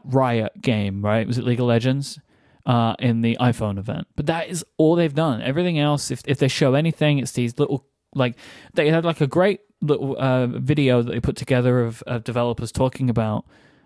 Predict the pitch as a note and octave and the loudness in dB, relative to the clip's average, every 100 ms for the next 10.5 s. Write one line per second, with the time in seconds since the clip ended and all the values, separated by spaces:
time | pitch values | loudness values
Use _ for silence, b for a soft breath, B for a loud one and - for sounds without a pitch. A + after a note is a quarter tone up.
0 | - D3 A#2+ - G#2+ G#2 A2+ A#2+ C#3+ - | -2 -2 -2 -2 -4 -4 -2 0 0 -2
1 | D3 D3+ D3 C#3+ C3+ C3+ C3+ B2 B2+ B2+ | 0 2 4 2 2 2 4 4 4 2
2 | B2+ A2+ A2 B2 A#2 - B2+ A#2 A#2 B2+ | 2 -2 0 0 2 2 -2 -2 -6 -6
3 | A#2 - - C3+ A#2 G#2+ G#2+ A2 G2+ G2+ | -6 -4 -4 -2 -2 -4 -6 -4 -4 -4
4 | A2+ - B B - A#2 A2+ C3 A2+ A#2 | -4 -8 B B -2 0 0 0 0 0
5 | B2+ A2+ A2+ A2+ A2+ - A#2+ B2 - A#2 | 0 0 0 -2 -4 -4 -4 -2 0 0
6 | G#2+ A2+ A2 A2 - A2+ A2 G#2+ - A#2 | 0 -2 -2 -4 -4 -4 -4 -6 -2 -2
7 | - A2+ G#2 B2 G2+ - - B2+ A2 G2+ | -2 -4 0 -2 -2 -10 -10 -4 -4 -4
8 | E2 C3+ B B B B B - C#3+ D#3+ | -6 -8 B B B B B -2 0 0
9 | D3+ E3 G3+ - E3 D#3+ D3 E3 E3 A#2+ | 2 2 0 -2 -2 0 -2 -2 0 0
10 | G2+ G2 G#2 - | -2 -6 -8 -12